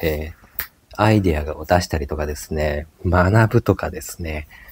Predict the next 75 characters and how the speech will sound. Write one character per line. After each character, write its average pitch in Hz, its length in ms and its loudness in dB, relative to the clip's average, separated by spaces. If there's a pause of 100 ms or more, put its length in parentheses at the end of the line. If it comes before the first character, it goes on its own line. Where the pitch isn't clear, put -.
(180)
え 73 500 -4
ー、 - 80 -4
工 95 300 2
夫 92 60 2
と 95 120 -2
か 82 120 -2
で 76 60 -10
す - 200 -10
ね、 82 160 -2
そ - 160 -4
う - 20 0
い 104 40 -2
っ - 20 -20
た 120 140 2
も 131 100 2
の 127 80 4
を 95 80 4
入 90 100 2
れ 98 100 4
な 113 120 2
が 92 120 -2
ら 80 60 -6
で 78 120 -10
す - 160 -14
ね、 80 260 -2
皆 90 240 2
さ 80 160 -6
ん 78 80 -8
ど 98 220 0
う 92 40 2
に 80 140 -2
か、 101 320 0 (460)
え 76 760 -4
ー、 - 460 -20
こ - 140 -4
の 85 100 2
農 90 220 4
地 - 120 -4
を 73 80 0
で 73 100 -8
す - 180 -12
ね、 73 280 -6
活 - 420 -8
用 92 180 2
し - 80 -8
て - 120 -2
い 90 80 4
る 92 120 4
っ - 260 -8
て 120 80 2
い 120 60 6
う 127 40 4
の 135 120 4
が 90 60 4
現 85 280 -2
状 87 200 -2
な 90 120 0
の 78 140 -6
で、 82 320 0 (420)
ま 131 100 6
あ、 107 40 6
そ - 140 0
の 104 220 4 (160)
家 - 220 -4
庭 113 120 4
菜 117 240 2
園 80 100 2
を 73 80 -4
で 73 80 -4
す - 180 -8
ね、 71 260 -4 (100)
や 87 100 2
ら 85 120 6
れ 85 120 2
る 82 160 -6